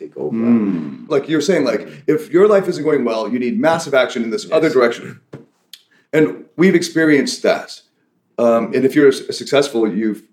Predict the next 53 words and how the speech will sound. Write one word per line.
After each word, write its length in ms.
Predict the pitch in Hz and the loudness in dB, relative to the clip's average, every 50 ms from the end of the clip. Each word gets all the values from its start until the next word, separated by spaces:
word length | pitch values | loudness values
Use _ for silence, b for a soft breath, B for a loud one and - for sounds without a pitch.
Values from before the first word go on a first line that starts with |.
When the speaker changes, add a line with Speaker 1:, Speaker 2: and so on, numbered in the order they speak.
| _ _ - | _ _ -6
Speaker 2:
that's 140 | - 110 117 | -4 -4 -2
probably 340 | - 120 117 110 104 104 104 | 0 0 2 2 2 0 2
how 80 | 107 | 2
you 100 | 95 98 | 2 0
got 160 | 95 92 - | 0 -2 -4
started 380 | - - 101 95 92 87 85 - b b b b b b | -2 0 2 2 2 0 -2 -6 b b b b b b
on 140 | - 104 | -4 -4
the 60 | 92 90 | -4 -2
thing 160 | - 113 104 | 0 0 0
that 120 | 98 92 | 0 2
made 180 | 85 101 98 92 | 2 0 0 0
you 60 | 90 | -2
Speaker 1:
Mm. 40 | 95 | -8
Speaker 2:
successful, 440 | 92 87 - 117 107 - - - 78 | -8 -6 -2 -2 -2 0 -2 -4 -6
or 120 | 73 71 | -8 -8
the 80 | 80 - | -10 -8
things 320 | - 123 123 113 104 90 | -4 -2 0 2 2 0
that 140 | - 78 - | 0 -2 -2
made 140 | 71 82 80 | -4 -6 -8
you 60 | - | -8
successful. 440 | - - - - - - - - - 85 - - _ _ _ _ _ _ _ _ _ _ _ _ | -14 -18 -16 -14 -16 -16 -14 -12 -12 -12 -12 -12 _ _ _ _ _ _ _ _ _ _ _ _
What 240 | - 160 202 233 240 | 0 2 2 2 4
in 120 | 247 208 | 2 2
your 160 | 185 190 196 175 | 2 2 2 2
life, 340 | 165 151 143 139 135 - - - 151 - - | 2 2 2 2 0 -2 -4 -4 -4 -2 -2
I'm 100 | 208 - | -4 -6
thinking 520 | - - - - 214 220 233 247 214 165 151 | -8 -14 -6 0 0 0 0 0 -2 0 2
now, 300 | 160 160 147 - - 117 | 2 2 2 2 2 0
is 100 | 117 - | 0 0
there 120 | 151 - | -2 0
anything 360 | 143 170 196 196 196 185 175 | 0 0 0 0 0 0 -2
in 120 | 170 156 135 | -2 -2 0
my 180 | 131 135 139 | 0 2 2
life 520 | 131 127 143 151 135 107 101 - - - _ _ _ _ _ _ - | 2 0 0 0 0 0 -2 -4 -8 -12 _ _ _ _ _ _ 0
that 100 | 135 131 | 2 2
I 120 | 127 123 | 4 2
want 600 | 120 113 120 151 156 151 127 98 90 - - - _ _ _ _ _ _ _ _ _ _ - | 2 0 0 2 2 2 2 0 -4 -8 -12 -18 _ _ _ _ _ _ _ _ _ _ -2
that 180 | - - 107 | 0 0 2
even 180 | 147 165 170 175 | 2 0 0 0
if 140 | 165 - - | -2 0 2
it 40 | 143 | 2
were 180 | 123 123 143 | 4 4 4
to 80 | 131 127 | 2 2
require 320 | 123 117 - 131 120 113 | -2 -2 0 0 2 2
massive 340 | 110 113 113 110 - 110 110 | 2 2 0 -2 -2 0 0
action, 540 | 107 107 104 - - - 87 90 92 - - _ _ _ _ _ _ _ _ _ _ _ - | 0 0 0 -2 -8 -8 -8 -8 -8 -10 -14 _ _ _ _ _ _ _ _ _ _ _ -4
that 240 | 107 123 110 98 - - | 0 2 2 2 0 0
I 120 | 107 117 | 0 0
would 240 | 120 117 113 104 104 | 0 0 0 -2 -2
now 300 | 110 110 113 113 110 107 | 0 2 2 2 2 0
deem 340 | 98 - 110 107 104 101 98 | -2 -2 0 0 2 0 0
to 120 | 101 - 95 | -2 -6 -8
be 500 | 90 101 101 95 90 87 90 87 85 | -4 -2 0 0 0 0 -2 -4 -8